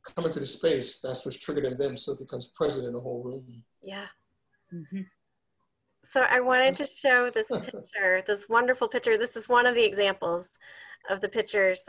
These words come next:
Speaker 2: um, that people brought. This is, um, a class from Gregory Elementary School from nineteen fifty-four. I love, there's one little boy who's making a silly face.
Speaker 3: Yeah.
Speaker 2: <laughs> Um, it's just amazing,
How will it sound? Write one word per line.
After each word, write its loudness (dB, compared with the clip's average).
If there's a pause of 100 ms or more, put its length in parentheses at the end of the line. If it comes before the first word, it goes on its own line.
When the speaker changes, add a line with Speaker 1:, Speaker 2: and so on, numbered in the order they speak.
Speaker 2:
um, 0
that -4
people -2
brought. 2 (140)
This -10
is, -6 (480)
um, -4 (440)
a -12
class 2
from 0
Gregory 4
Elementary 2
School -4
from -4
nineteen -2
fifty-four. -2 (240)
I 4
love, 8
there's 6
one 2
little 4
boy 0
who's -8
making -2
a 0
silly -4
face. -6 (340)
Speaker 3:
Yeah. -8
Speaker 2:
<laughs> 4 (1160)
Um, 4 (360)
it's -14
just -14 (440)
amazing, 0